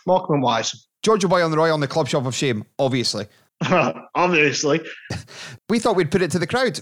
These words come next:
Speaker 2: We, we thought we'd put it to the audience. What a, what merchandise could they sell at the theatre that night to promote Oh Win the Saints? What would be up there in the merchandise stall?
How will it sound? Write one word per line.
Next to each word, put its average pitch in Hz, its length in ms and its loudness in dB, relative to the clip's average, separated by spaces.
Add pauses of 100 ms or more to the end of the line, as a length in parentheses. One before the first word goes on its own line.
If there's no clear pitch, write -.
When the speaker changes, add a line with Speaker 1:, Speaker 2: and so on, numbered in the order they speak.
(120)
Speaker 2:
We, 208 160 0 (260)
we 214 120 0
thought 208 200 2
we'd 165 160 2
put 226 100 2
it 220 140 0
to 180 80 0
the 160 100 0
audience. 151 540 0 (120)
What 196 300 4
a, 185 140 0 (100)
what 180 380 2
merchandise 175 520 -2
could 147 200 -2
they 160 100 -2
sell 165 480 -2
at 170 220 -2
the 151 80 -2
theatre 151 440 -2
that 139 280 -2
night 139 300 -4
to 131 100 -6
promote 135 420 -4
Oh 143 120 -2
Win 127 180 -2
the 117 100 -4
Saints? 107 380 -6
What 139 260 0
would 165 180 -2
be 165 160 -2
up 123 140 -2
there 143 160 2
in 139 60 -2
the 131 80 -4
merchandise 123 480 -2
stall? 127 400 -2